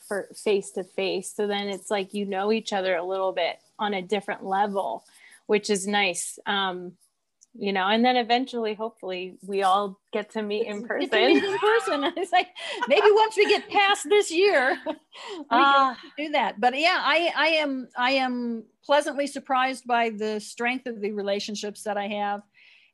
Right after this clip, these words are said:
Speaker 2: And I've actually met people who live close to me.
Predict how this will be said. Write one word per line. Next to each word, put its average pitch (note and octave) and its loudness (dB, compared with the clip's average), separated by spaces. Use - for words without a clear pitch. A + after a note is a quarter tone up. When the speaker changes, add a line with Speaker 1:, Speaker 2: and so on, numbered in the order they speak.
Speaker 2:
And A3+ 0
I've A3+ 0
actually A#3+ 0
met B3+ 0
people C#4 -2
who C#4 -2
live C#4 0
close B3+ 0
to C4+ -6
me. G3+ -4